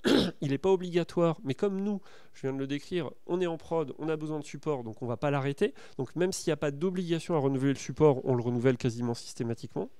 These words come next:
Vous pouvez entrer, hein, si vous voulez. Et, euh, et ensuite, donc, euh, ça inclut quoi ? Ça inclut effectivement le support en cas de bug, et ça inclut les besoins de dev si on a besoin d'ajouter de nouvelles fonctionnalités.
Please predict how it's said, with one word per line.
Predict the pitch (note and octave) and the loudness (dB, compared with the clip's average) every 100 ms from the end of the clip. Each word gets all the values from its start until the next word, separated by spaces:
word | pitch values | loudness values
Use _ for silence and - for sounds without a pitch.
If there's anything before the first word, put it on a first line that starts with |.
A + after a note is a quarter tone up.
| - | -12
Vous | D#3+ | -4
pouvez | G3 D#3 | 2 2
entrer, | C#3+ G#3 | 2 0
hein, | F3+ | -2
si | - E3 | -6 -8
vous | |
voulez. | C#3+ C3 E3 - - - - - - - - - F3 | -8 -8 -10 -18 -20 -20 -18 -14 -12 -12 -16 0 8
Et, | D#3+ E3 | 10 12
euh, | D3 C3+ B2+ B2+ B2+ B2 A#2+ A#2 A#2 - - | 12 10 8 4 0 0 -2 -2 -4 -8 6
et | F3 | 8
ensuite, | E3+ D#3+ - F#3 | 10 6 -2 -2
donc, | D3 C#3 - - - | 0 0 -2 -10 -10
euh, | - - | -6 -4
ça | - F3 | 6 8
inclut | E3 - C#3+ | 8 4 -2
quoi ? | - F3 A3+ | 6 6 6
Ça | - E3 | 4 4
inclut | D3 - | 2 2
effectivement | D3+ D#3 - C#3+ C#3+ C#3 | -2 -2 -6 0 4 6
le | F#3 | 6
support | - F#3 - E3+ D3 - | 6 2 6 6 6 2
en | C3 | -2
cas | A#2+ B2+ | -2 -2
de | |
bug, | A#2+ F3+ G#3 B3+ | 0 0 0 -4
et | C#3 | -2
ça | D#3 C3+ | 0 2
inclut | B2 - F3+ | 0 0 2
les | F3+ | 2
besoins | C#3 C#3+ C#3+ C#3+ | 4 4 2 2
de | C3 | 2
dev | B2+ F3 | 2 2
si | - C#3+ | 0 -4
on | |
a | B2+ | -4
besoin | A2+ D3 | -4 -4
d'ajouter | C3+ A#2 A2+ D#3+ | -4 -4 -4 -4
de | |
nouvelles | C#3 B2+ C3 | -2 -2 -4
fonctionnalités. | C3+ - C3+ B2 A#2 G2 D#3+ | -8 -8 -2 -2 -2 -2 -4